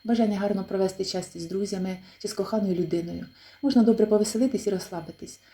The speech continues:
але не варто зловживати ск-, шкідливими звичками, щоб не мати неприємних наслідків. Дитина, яка народиться сьогодні, буде мати відмінне здоров'я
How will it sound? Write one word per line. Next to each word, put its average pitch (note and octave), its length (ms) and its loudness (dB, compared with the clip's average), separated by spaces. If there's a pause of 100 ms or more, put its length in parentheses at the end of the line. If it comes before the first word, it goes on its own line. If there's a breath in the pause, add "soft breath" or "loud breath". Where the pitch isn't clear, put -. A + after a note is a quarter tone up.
але A#3 140 0
не G#3 100 2
варто G#3+ 280 0
зловживати F#3 520 -4
ск-, - 180 -16
шкідливими F3+ 560 -2
звичками, G#3 600 -2
щоб F#3 200 -6
не F3 80 -2
мати F3 280 -8
неприємних F3+ 560 -8
наслідків. - 480 -16 (520 soft breath)
Дитина, B3+ 360 6
яка G#3 140 4
народиться F#3 420 -4
сьогодні, F3+ 360 -6
буде G#3 180 -4
мати G#3+ 240 0
відмінне G3+ 340 -2
здоров'я F3+ 480 0